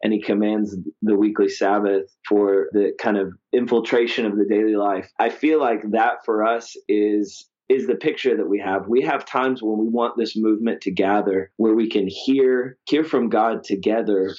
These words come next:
from his word as we do teaching and preaching and worship and prayer. But then we want people to take those realities back into their local community and to live out the values that we're proclaiming, whether it's in a conference setting or a large public gathering like Stone Mountain.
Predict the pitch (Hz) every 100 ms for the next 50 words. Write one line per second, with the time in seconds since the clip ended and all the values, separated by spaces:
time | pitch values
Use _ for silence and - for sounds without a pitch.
0 | - - 113 110 98 98 113 120 110 107
1 | 101 98 - 131 123 113 95 - 131 127
2 | 120 110 92 101 117 - 113 110 90 90
3 | - 110 110 110 - 110 110 139 139 117
4 | 127 147 143 120 110 101 139 127 127 104
5 | 107 107 117 104 - 104 120 117 104 104
6 | 104 101 95 - 95 113 131 98 92 92
7 | - 107 107 107 104 110 104 117 110 104
8 | 101 92 107 151 110 104 101 - 104 -
9 | 110 - 104 135 139 107 101 98 98 98
10 | 98 - 104 - 104 - 104 104 101 101
11 | 98 - 98 95 95 98 98 98 - 104
12 | 92 98 95 95 92 90 - 98 95 98
13 | 110 98 92